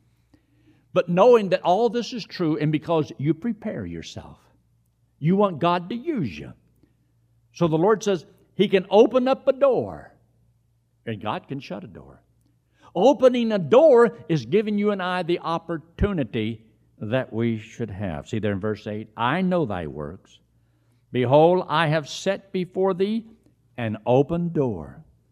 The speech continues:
and no man can shut it. For thou hast little strength,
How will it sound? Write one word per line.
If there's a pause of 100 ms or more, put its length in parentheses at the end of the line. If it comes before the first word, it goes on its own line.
(760)
and
no
man
can
shut
it. (880)
For
thou
hast
little
strength,